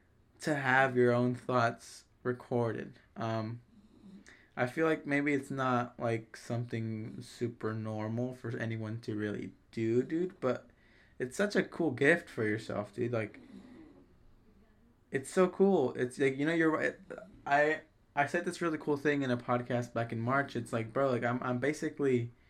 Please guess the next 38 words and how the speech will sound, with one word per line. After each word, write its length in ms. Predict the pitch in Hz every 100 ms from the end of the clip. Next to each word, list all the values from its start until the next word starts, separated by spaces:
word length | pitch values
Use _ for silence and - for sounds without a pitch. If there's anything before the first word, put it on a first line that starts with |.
| - _ - _
writing 540 | - 120 131 131 123 113
letters, 580 | 117 139 120 110 - 110
you 100 | 110
know, 180 | 127
to 340 | 123 117 107 104
the, 160 | 104 107 - _ _ _ _ _ _ -
to 100 | 120
the 100 | 117
future 400 | 143 143 - 113
me 400 | 127 160 117 - _ - -
every 280 | 127 135 127
time 200 | 139 123
I 60 |
record 460 | 113 117 - 135 127
this. 200 | 127 127 - _ _ _ _ _ _ _ _ _ _ _ _ _ _ _ _ _ -
Because 240 | 139 151
every 220 | 147 175 180
time 180 | 180
I 60 | 160
record 420 | 143 143 165 156
these 140 | 135 123
podcasts, 640 | 156 151 156 - 123 123
like, 240 | 117 110 - _ - - _ _ -
for 200 | - 147
all 140 | 147 151
I 80 |
know, 280 | 143 147 143
I'm 140 | 127 139
gonna 160 | 135
listen 300 | 127 127 127
to 100 | 123
this 180 | 123 123
one 140 | 123
in, 100 | 120
like, 140 | 117 120 - _ _ - -
ten, 300 | 135 127 123
twenty 240 | 123 120
years. 460 | 123 151 143 127